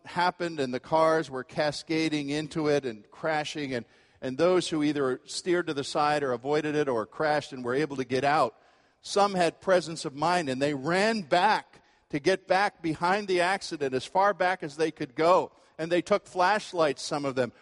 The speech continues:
or they, they had orange traffic cones in their cars,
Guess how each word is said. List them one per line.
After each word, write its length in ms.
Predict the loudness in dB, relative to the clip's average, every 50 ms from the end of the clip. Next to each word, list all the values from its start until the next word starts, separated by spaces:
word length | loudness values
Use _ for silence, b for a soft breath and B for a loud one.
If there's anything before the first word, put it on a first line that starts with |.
| b b
or 160 | b 0 2
they, 220 | 4 4 2 2 -2 b b b -2
they 180 | 0 0 2
had 280 | 2 2 0 0 0 -2 -2
orange 400 | 0 0 2 2 0 -2 -6 -8
traffic 500 | -4 0 0 0 0 0 -4 -10 -12 -10
cones 540 | -4 -2 0 0 2 0 0 -2 -4 -4
in 100 | -4 -2
their 160 | 0 0 0 0
cars, 600 | -2 -2 -2 0 2 2 4 4 2 0 -2